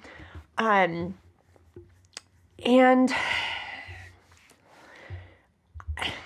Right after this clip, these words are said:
God, how do we create these spaces? I don't know that I have an answer for how we create these spaces.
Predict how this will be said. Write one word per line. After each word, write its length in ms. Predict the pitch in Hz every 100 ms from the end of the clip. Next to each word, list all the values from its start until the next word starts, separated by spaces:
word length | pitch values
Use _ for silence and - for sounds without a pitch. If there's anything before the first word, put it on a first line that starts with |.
| - - - - - -
God, 260 | - -
how 140 | 220 208
do 80 |
we 120 | 202 185
create 340 | - 185 -
these 140 | - -
spaces? 500 | - - - - - - - - - - _ _ _ _ _ _ _ _ -
I 140 | 285
don't 320 | 359 381 392 - -
know 480 | 208 196 202 208 202
that 120 | 190
I 80 | 190
have 180 | 190
an 60 | 170
answer 360 | 156 190 - 196
for 140 | 175
how 280 | - 156 160
we 200 | 180 190
create 460 | - 196 190 190
these 180 | 208 214
spaces. 520 | - 185 208 190 190